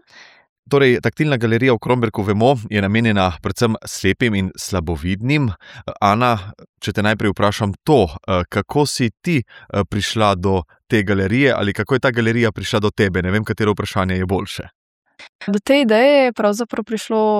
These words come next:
Speaker 2: po sodelovanju na Poletni šoli Kavrljak leta dva štiriindvajset, kjer smo tudi oblikovali taktilne grafike morskih organizmov. Ta razstava, ki sem jo oblikovala, je del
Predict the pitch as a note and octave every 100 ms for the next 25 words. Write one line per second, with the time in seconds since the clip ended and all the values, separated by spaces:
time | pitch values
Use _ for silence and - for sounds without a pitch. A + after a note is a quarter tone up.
0 | G3+ F#3+ - - - G3+ G#3 G3 F#3+ F#3
1 | G#3+ G#3+ G3+ - G3 G3+ A#3 - A3+ A3
2 | G#3 F#3+ G3+ C#4+ - A#3 A3 G#3 G3+ G3
3 | - A3 G3 G#3+ D#4 - C#4+ - - -
4 | - - A3+ - G#3+ A#3 G#3+ G3 - F#3+
5 | F#3+ G3+ - - A3 G3+ F#3+ G3 A3 A3
6 | G3+ G3 F#3+ A3+ - G#3 F#3+ C4 E4 E4+
7 | E4 - - _ _ A3 G#3 G#3+ G3 F3+
8 | A#3 D4+ C#4+ A#3 - G#3 G3+ G3 G#3 -
9 | G#3 G3+ A3+ A3+ G#3 G#3 G3+ G3 G#3 G#3